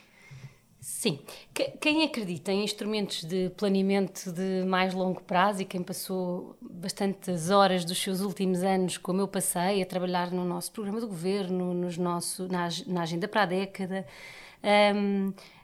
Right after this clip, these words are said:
s-, sabe que quanto melhores forem os nossos programas de longo prazo, mais capazes nós estamos de a cada momento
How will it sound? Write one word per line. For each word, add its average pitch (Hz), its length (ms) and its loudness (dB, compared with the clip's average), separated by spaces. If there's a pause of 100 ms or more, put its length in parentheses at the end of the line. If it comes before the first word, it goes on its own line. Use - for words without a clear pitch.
(160)
s-, 190 260 -6
sabe 175 560 4
que - 160 -16
quanto 220 340 0
melhores 214 360 4
forem 185 360 -2
os 165 100 -4
nossos 185 240 0
programas 180 460 -2
de 170 80 -8
longo 185 240 -2
prazo, 180 400 -2
mais 196 220 2
capazes 175 420 -6
nós 185 180 0
estamos 190 240 -4
de 190 80 -4
a 190 40 -2
cada 208 200 -2
momento 185 540 0